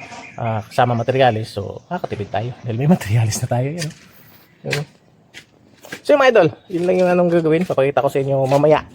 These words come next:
kung anong mga gagawin natin dun sa bubong, ano. So, yun, tara. Tayo dun sa nag-waterfalls na, ano, na bu-, ah, bubong. So, kaya nag-waterfalls, mga idol, kita na sinigdo ng araw. Yan. Ito yun,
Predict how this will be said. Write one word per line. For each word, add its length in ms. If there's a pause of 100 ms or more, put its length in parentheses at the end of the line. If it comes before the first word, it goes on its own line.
(120)
kung 80
anong 240
mga 220 (420)
gagawin 240
natin 240
dun 80
sa 80
bubong, 320
ano. 80 (400)
So, 400
yun, 160 (160)
tara. 240 (1200)
Tayo 240
dun 80
sa 160
nag-waterfalls 800
na, 160
ano, 160 (400)
na 240
bu-, 160 (160)
ah, 240
bubong. 320 (640)
So, 160
kaya 160
nag-waterfalls, 560
mga 240
idol, 160
kita 160
na 80
sinigdo 240
ng 160
araw. 240 (960)
Yan. 80 (1120)
Ito 160
yun, 160